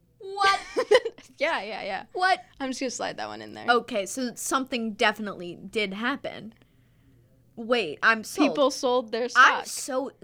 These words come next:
Speaker 1: gullible.
Speaker 2: <laughs> Yeah.
Speaker 1: I'm so easy to convince of anything. But, like, you, those, okay. At first, I w-, okay.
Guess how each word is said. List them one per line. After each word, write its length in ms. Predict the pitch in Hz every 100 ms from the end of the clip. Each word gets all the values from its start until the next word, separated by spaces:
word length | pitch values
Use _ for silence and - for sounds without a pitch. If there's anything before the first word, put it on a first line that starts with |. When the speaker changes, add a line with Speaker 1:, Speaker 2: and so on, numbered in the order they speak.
| 220
Speaker 1:
gullible. 640 | 190 202 233 269 294 311 320 -
Speaker 2:
<laughs> 140 | -
Yeah. 80 | 330
Speaker 1:
I'm 220 | 269 370
so 340 | 359 370 381 392
easy 380 | 254 269 247
to 80 | 226
convince 420 | 226 269 214 220
of 120 | 214 170
anything. 580 | 190 190 196 170 87 - - - 240
But, 80 |
like, 260 | 277 285 -
you, 180 | 349 359 226 226
those, 300 | 269 392 370
okay. 280 | 240 226 - - -
At 160 | 302 -
first, 220 | 415 403
I 40 |
w-, 180 | 311 - _ - -
okay. 240 | 214 156